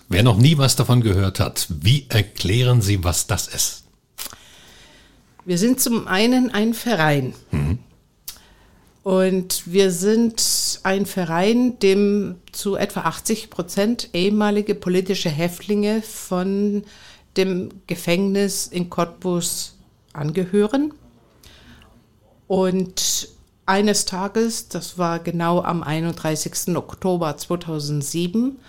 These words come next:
Speaker 2: hat sich dieser Verein gegründet mit der Absicht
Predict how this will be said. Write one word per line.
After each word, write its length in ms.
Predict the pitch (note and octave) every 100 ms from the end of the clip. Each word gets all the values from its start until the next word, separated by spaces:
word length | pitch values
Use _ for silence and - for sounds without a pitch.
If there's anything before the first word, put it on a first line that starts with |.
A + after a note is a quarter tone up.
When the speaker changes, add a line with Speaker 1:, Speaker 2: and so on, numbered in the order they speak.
| - - -
Speaker 2:
hat 180 | - G#3
sich 220 | G#3+ G#3+
dieser 480 | G#3+ G3+ G3 F#3+ F3+
Verein 760 | - F#3+ D#3+ D3+ E3+ F3+ F3 -
gegründet 840 | - C#3 - D#3+ A3 C4 C4+ - - - - - - - - _
mit 160 | F#3 F#3
der 140 | F#3
Absicht 920 | E3 E3 - A3+ A#3 - - - -